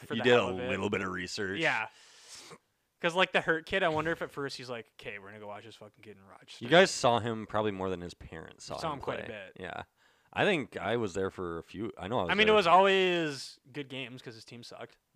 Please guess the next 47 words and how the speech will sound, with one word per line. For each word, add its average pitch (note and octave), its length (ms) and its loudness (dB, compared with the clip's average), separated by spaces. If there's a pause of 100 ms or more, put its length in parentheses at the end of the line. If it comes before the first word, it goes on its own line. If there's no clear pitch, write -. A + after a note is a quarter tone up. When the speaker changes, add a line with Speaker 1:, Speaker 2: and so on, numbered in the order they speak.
Speaker 2:
Yeah, G2+ 340 6
it A2+ 80 -8
was F#2+ 160 -2
him F2 280 -8
versus D#2+ 560 -12
the C3+ 80 -10
Speaker 1:
Yeah. G2+ 180 -8 (100)
Speaker 2:
other D#2+ 240 -12
team. E2+ 360 -18
Speaker 1:
And E3+ 80 -8
then G3 80 0
it A3+ 40 2
was B3 140 2
always G3 300 4
usually E3+ 240 -2
we F3+ 120 0
watch D#3 240 2
him E3 80 -12
play E3 140 0
Austin, B2 720 -6
which C3+ 180 -14
Austin B2+ 380 -6
Speaker 2:
Was B2 100 -8
Speaker 1:
always G#2+ 220 4
Speaker 2:
really G#2+ 300 6
Speaker 1:
had G#2 100 4
really F2+ 300 2
Speaker 2:
good. A#2+ 280 -8
Speaker 1:
good. - 80 -20
Yeah. C3+ 260 -2 (360)
Speaker 2:
And A2 80 -10
they A#2+ 60 6
Speaker 1:
I - 20 4
Speaker 2:
talk F#3+ 120 8
Speaker 1:
always F3+ 180 10
Speaker 2:
shit B2 240 4
to B2 80 4
him, A#2 80 2
and A2 60 0
he's G2+ 120 -2
like, F#2 220 2
"I G2+ 140 0
have A2+ 180 -2
forty F#2 400 -4
points." - 480 -14
Speaker 1:
I E3 80 6
always A#3+ 640 4